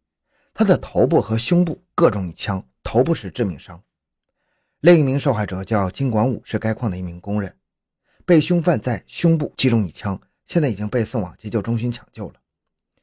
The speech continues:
现场丢失李志威的手机一部，搜索到猎枪弹壳三枚。负责现场勘查的同志汇报着现场情况，王明清支队长根据该案的具体情况部署下一步的工作计划。第一，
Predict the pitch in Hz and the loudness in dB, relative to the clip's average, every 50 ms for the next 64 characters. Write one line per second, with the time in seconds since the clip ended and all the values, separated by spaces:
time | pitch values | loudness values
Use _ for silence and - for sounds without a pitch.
0 | _ _ _ _ _ _ _ _ _ - - 180 175 147 135 123 120 151 151 151 | _ _ _ _ _ _ _ _ _ -2 2 4 4 4 4 2 2 4 2 2
1 | - 143 151 147 - - 120 120 113 - 143 127 139 127 139 131 - - 80 - | 2 2 -2 -2 0 0 0 0 0 0 0 0 0 0 0 -2 -4 -6 -8 -4
2 | 120 123 110 90 - - 98 73 _ _ _ _ _ _ - - 185 180 180 120 | -2 0 0 0 -2 -6 -10 -12 _ _ _ _ _ _ 2 4 4 4 4 0
3 | 95 92 107 101 - _ - 180 180 127 104 - 143 139 143 - 175 143 110 95 | -6 -6 -6 -8 -6 _ 2 4 4 4 4 2 0 0 0 0 0 0 -2 -4
4 | - - 104 113 117 - 120 104 98 92 - _ _ _ _ _ _ _ _ _ | -2 0 0 2 2 2 2 2 2 0 -4 _ _ _ _ _ _ _ _ _
5 | _ _ _ _ _ _ - - 180 156 160 156 151 170 156 131 123 110 - - | _ _ _ _ _ _ 0 2 4 6 6 6 4 4 2 2 0 -2 -4 -4
6 | 139 127 117 113 120 120 - - 113 110 120 - - - - 131 107 117 110 101 | -4 -4 -2 -4 -4 -6 -6 -6 -6 -6 -6 -8 -6 -2 -2 -2 0 -2 -4 -4
7 | 95 - - 113 95 90 _ _ - 90 87 - - 104 - _ _ _ _ _ | -6 -6 -6 -6 -6 -8 _ _ -12 -12 -10 -8 -8 -8 -8 _ _ _ _ _
8 | _ _ - 135 156 165 160 160 156 - 156 160 147 156 151 151 139 120 110 104 | _ _ 2 4 4 4 4 2 2 0 0 0 0 2 2 2 2 2 0 -2
9 | 104 - 143 139 123 131 120 - - - 151 147 151 143 117 107 104 - 139 120 | -2 -4 -4 -4 -2 -2 -6 -4 0 2 4 4 4 4 2 0 -2 -2 -4 -6
10 | - - - 107 98 95 113 - - - 120 - 101 92 - - 123 104 90 - | -6 -6 -6 -6 -6 -6 -6 -6 -4 -4 -4 -2 -4 -4 -4 -2 -2 -2 -4 -6
11 | 87 87 90 - 98 95 95 95 - - 95 - - _ _ _ _ _ _ _ | -10 -12 -10 -8 -8 -6 -6 -8 -8 -10 -12 -14 -14 _ _ _ _ _ _ _
12 | _ _ _ _ _ _ _ _ - 143 135 123 127 - - - | _ _ _ _ _ _ _ _ -2 0 0 0 0 -2 -4 -8